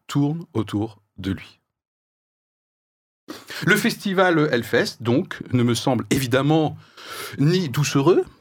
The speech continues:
euh, ni, euh, très subtil, <laughs> vu les décors, par exemple, et peut-être, euh, certainement pas très lumineux, en tout cas en termes d'ambiance.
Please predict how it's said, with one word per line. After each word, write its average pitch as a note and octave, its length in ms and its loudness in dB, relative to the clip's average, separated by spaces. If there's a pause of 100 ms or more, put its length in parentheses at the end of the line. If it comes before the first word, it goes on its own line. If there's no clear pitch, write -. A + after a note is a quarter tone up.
(460)
euh, A#2+ 100 2
ni, C#3+ 340 4
euh, G2 160 4
très G2+ 340 4
subtil, G3 600 2
<laughs> A2+ 200 4
vu B2 180 2
les A#2 100 2
décors, C#3+ 500 4
par A#2 160 2
exemple, C#3+ 600 2 (720)
et A#2+ 100 2
peut-être, C#3+ 520 2
euh, G#2+ 40 2
certainement C3 460 0
pas E3+ 120 2
très - 220 0
lumineux, C#3+ 440 4 (220)
en - 80 -2
tout - 120 -8
cas F#3 100 4
en D3+ 80 2
termes F#2+ 180 0
d'ambiance. G#2 680 -2